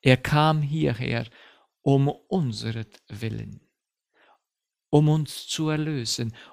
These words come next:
um uns wiederherzustellen. Und er beruft den Abraham und auch die Menschen davor zu diesem Zweck. Und er beruft seine Jünger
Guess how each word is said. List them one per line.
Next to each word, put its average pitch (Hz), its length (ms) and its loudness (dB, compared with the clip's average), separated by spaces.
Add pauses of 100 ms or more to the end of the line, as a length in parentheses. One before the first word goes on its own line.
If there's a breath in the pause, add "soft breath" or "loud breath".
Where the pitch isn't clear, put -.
(140 loud breath)
um 156 180 6
uns 160 220 0
wiederherzustellen. 147 1160 -2 (640 loud breath)
Und 135 160 2
er 135 100 6
beruft 139 840 0 (320 soft breath)
den 139 220 4
Abraham 131 960 -2 (1120)
und 143 160 4
auch 127 80 2
die 151 120 0
Menschen 147 360 -2
davor 147 580 -2 (440 loud breath)
zu 165 160 0
diesem 151 320 2
Zweck. 170 420 0
Und 139 160 0
er 147 60 4
beruft 156 400 4
seine 170 220 4
Jünger 160 460 2